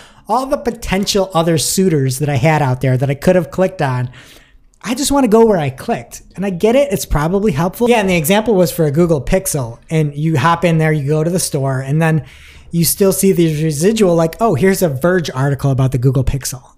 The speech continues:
I hate it. I don't know. I mean, from a marketer standpoint, I hate it. And then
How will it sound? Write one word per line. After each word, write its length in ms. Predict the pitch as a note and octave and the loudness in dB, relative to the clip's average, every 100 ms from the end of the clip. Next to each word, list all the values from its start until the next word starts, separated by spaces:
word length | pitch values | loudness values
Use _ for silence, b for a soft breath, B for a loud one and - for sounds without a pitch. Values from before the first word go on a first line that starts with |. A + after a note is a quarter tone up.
| _ | _
I 200 | - D#4+ | 0 2
hate 340 | B3+ - E3+ F3+ | 2 0 -2 -4
it. 320 | G#2+ - - _ _ _ _ _ | -8 -16 -20 _ _ _ _ _
I 80 | F3 | -2
don't 160 | B3+ G#3 | 0 0
know. 140 | A3 | -2
I 140 | C3+ E3+ | -2 -2
mean, 180 | G3 F#3 B B | -2 -4 B B
from 200 | A3+ G3+ | -6 -4
a 60 | |
marketer 460 | F#3 F3+ F#3 A#3+ A#3+ | 0 0 0 -2 -6
standpoint, 380 | B3 B3 A#3+ A3+ | -6 -6 -6 -6
I 40 | |
hate 160 | G#3 A3 | -4 -4
it. 160 | A#3+ - | -4 -6
And 120 | G3 | -4
then 280 | G#3+ G3+ F3+ | -2 -2 -6